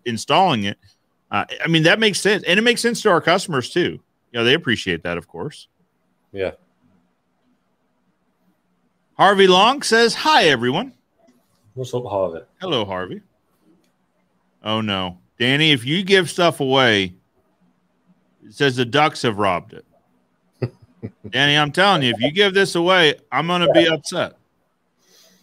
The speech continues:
Speaker 1: Mark Davidson, "Hi, guys. How y'all doing? And congrats on Stevie on passing his H T V test."
Speaker 3: Thank you very much, Mark. That means a lot. Thank you.
Speaker 1: Yeah,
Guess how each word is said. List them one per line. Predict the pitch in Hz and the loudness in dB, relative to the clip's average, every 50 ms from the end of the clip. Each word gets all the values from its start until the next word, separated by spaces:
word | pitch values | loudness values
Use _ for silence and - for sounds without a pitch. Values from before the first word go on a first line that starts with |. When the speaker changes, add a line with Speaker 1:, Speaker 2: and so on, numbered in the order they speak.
| _ _ _ _ _ _ _ _ _ _ _ _ _ _ _ _ _ _ _ _ _ _ _ _ _ _ _ _ _ | _ _ _ _ _ _ _ _ _ _ _ _ _ _ _ _ _ _ _ _ _ _ _ _ _ _ _ _ _
Speaker 1:
Mark | 120 143 165 185 156 | -2 2 2 2 4
Davidson, | 143 180 180 185 180 175 - 208 220 | 4 4 4 4 2 0 -2 -4 -4
"Hi, | 175 185 196 190 | -2 -2 -2 0
guys. | 170 170 170 202 269 - - | 2 2 2 2 0 -2 -2
How | - 208 208 | 0 2 2
y'all | 208 202 196 185 175 160 | 2 2 2 2 2 2
doing? | 139 131 127 127 147 190 240 254 - | 0 0 0 0 -2 -4 -6 -8 -8
And | - 156 160 147 | -6 -6 -6 -6
congrats | 151 151 143 131 156 170 208 240 247 - - | -8 -10 -4 -2 0 0 0 0 -4 -6 -6
on | 202 202 196 | -6 -6 -6
Stevie | - - 214 220 226 233 247 277 233 - _ - | -6 -6 -4 -4 -4 -6 -8 -8 -10 -14 _ -20
on | 131 | -6
passing | - 160 156 170 170 175 208 | -2 0 0 2 0 -2 -6
his | 202 180 151 | -6 -4 -2
H | 175 180 175 180 - | -2 -2 -2 -4 -8
T | 208 190 | -10 -6
V | 165 147 123 | -6 -6 -6
test." | - - 85 73 - - - - - _ _ _ _ _ _ - | -6 -8 -12 -12 -14 -18 -18 -20 -20 _ _ _ _ _ _ -4
Speaker 3:
Thank | 123 120 110 - | -2 -2 -2 -2
you | 120 | -2
very | 123 120 120 | -2 0 0
much, | 120 117 - - _ - | -2 -4 -8 -10 _ -4
Mark. | 107 101 95 95 - | -2 -2 -2 -4 -6
That | 101 101 | -8 -8
means | 107 107 104 98 - | -8 -8 -8 -6 -4
a | 101 | -4
lot. | 101 101 98 98 - - _ | -2 -2 -2 -4 -6 -10 _
Thank | - 101 92 - - | -8 -8 -8 -10 -14
you. | 92 82 - _ _ _ _ _ _ _ _ _ _ _ _ _ _ _ _ _ _ _ _ _ _ _ _ _ _ _ _ _ _ _ _ _ _ | -18 -18 -18 _ _ _ _ _ _ _ _ _ _ _ _ _ _ _ _ _ _ _ _ _ _ _ _ _ _ _ _ _ _ _ _ _ _
Speaker 1:
Yeah, | - - | -14 -14